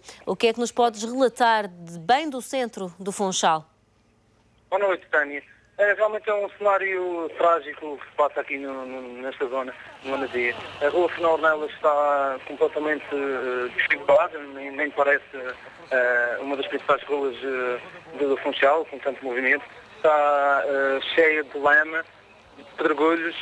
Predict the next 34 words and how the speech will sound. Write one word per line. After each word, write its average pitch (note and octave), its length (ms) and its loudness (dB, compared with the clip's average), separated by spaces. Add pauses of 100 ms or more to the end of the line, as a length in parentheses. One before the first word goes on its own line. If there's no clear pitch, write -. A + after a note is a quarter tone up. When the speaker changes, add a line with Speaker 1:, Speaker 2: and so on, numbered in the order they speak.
(100)
Speaker 2:
Eh, D#3 180 -2
neste E3 220 -2
momento E3 380 -2
estão D3+ 480 0
cerca D#3 240 2
de C#3+ 380 0 (500)
dez D#3+ 220 4
elementos D#3 400 -8
da D3 100 2
Proteção D3 460 -4
Civil, C#3+ 360 0 (380)
eh, C#3+ 460 4 (100)
com D#3+ 80 -6
uma D3 500 2
máquina C#3+ 540 -2 (540)
para D3+ 180 4
retirar D3 600 0
a D3 240 4
água C3+ 420 -4
da C#3 80 -2
zona C#3+ 320 -2
do, C3 500 -2 (360)
do C#3+ 120 2
Anadia, D#3 460 2
que C#3 220 -4
tem C3+ 240 0
dois D3 220 -4
pisos C#3+ 320 -2
completamente C#3+ 540 0
alagados. C3+ 440 2 (480)
Eh, E3+ 520 4 (240)
curioso G#3 480 4
o F3+ 60 0
facto F#3 340 2